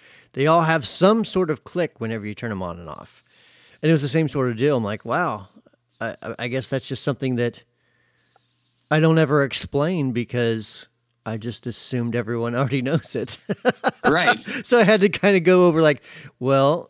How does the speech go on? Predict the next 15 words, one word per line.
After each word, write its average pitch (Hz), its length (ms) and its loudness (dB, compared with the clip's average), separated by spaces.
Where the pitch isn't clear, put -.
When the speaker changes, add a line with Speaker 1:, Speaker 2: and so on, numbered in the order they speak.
Speaker 1:
the 139 220 0
metal 180 320 6
ones 147 260 4
are 139 160 4
a 135 40 0
mechanical 180 720 2
bypass, 104 680 -4
and 117 80 -8
there's 123 180 -6
literally 214 460 4
a 156 60 6
moving 233 520 4
part - 640 -4
that, 127 480 -4
that 135 380 -4